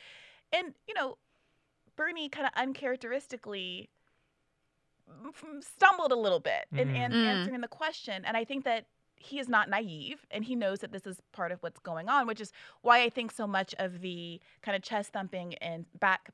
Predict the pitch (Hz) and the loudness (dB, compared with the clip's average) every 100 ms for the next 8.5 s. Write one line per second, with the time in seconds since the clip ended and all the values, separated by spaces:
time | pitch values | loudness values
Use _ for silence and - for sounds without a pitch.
0 | - 190 190 202 185 180 156 _ 202 190 | 2 2 2 -6 -4 -8 -12 _ 2 2
1 | - - - 247 185 175 175 165 180 208 | 2 -12 -2 6 6 6 2 0 2 2
2 | 190 196 180 165 160 165 156 156 - - | 2 2 0 0 0 -2 0 0 -4 -18
3 | - - 226 226 202 180 170 - 208 196 | -10 2 2 4 6 6 4 0 -2 0
4 | 175 185 175 - 170 165 - 196 185 175 | 0 -2 -12 -8 -6 -6 -8 -6 -4 -4
5 | 190 202 233 - 196 180 165 - 180 165 | -4 -4 -6 -4 -4 -2 -4 -4 -4 -6
6 | - 214 247 226 226 240 214 214 208 - | -8 -10 -6 -6 -6 -2 -2 -2 -8 -10
7 | - _ - 226 240 262 254 269 - - | -20 _ -2 2 2 2 -2 -4 -6 -4
8 | 185 185 185 180 | -4 0 0 0